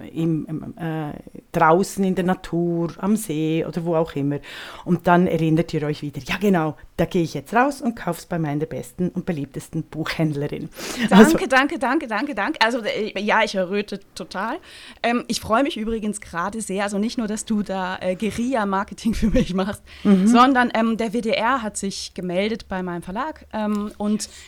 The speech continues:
Speaker 2: gesagt, dass wir nächste Woche, also Anfang Juli, in die W-D-R-Büchersendung kommen mit Gretchens Rache.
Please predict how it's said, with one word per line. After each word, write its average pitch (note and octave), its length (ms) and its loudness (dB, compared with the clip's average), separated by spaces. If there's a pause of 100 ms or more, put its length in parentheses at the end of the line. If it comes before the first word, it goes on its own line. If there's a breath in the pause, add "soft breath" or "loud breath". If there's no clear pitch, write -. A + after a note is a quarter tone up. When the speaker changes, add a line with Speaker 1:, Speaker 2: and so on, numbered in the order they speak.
(280 loud breath)
Speaker 2:
gesagt, G#3 580 -2
dass A#3 260 -8
wir A3 220 -4
nächste B3 400 -6
Woche, B3+ 320 -6
also G3 180 -8
Anfang G3+ 420 -8
Juli, A#3+ 520 -4
in A3+ 240 -4
die A3 320 -4 (300 loud breath)
W-D-R-Büchersendung G3+ 1120 -2
kommen E3+ 280 -6
mit E3 220 -10
Gretchens F3+ 500 -10
Rache. C4+ 320 -4